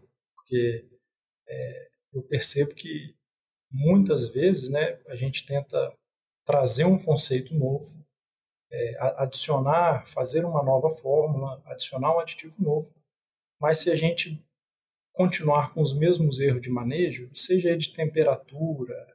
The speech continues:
é, a idade apropriada ao desmame, uma boa limpeza do galpão, né, a questão da biosseguridade, se você, a água de qualidade, que de forma geral a gente não, não se preocupa,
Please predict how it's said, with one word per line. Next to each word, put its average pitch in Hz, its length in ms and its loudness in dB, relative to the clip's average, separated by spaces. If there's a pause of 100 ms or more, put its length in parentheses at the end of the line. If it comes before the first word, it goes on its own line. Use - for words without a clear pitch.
(100)
é, - 380 -14 (680)
a 147 120 2
idade 156 300 2
apropriada 147 540 2
ao 139 80 2
desmame, 123 800 0
uma 139 180 -2
boa 156 220 2
limpeza 143 440 0
do 135 120 -14
galpão, 135 520 -2
né, 131 140 0
a 127 40 -12
questão - 360 -10
da 123 100 -12
biosseguridade, 131 880 -4
se - 120 -6
você, - 480 0 (540)
a 143 60 2
água 147 360 2
de - 120 -4
qualidade, 131 680 0
que - 120 -16
de - 80 -16
forma 131 340 0
geral 120 400 0
a 120 60 -2
gente 123 340 -8
não, 127 260 -8 (1080)
não 131 120 2
se - 160 -2
preocupa, 139 640 -4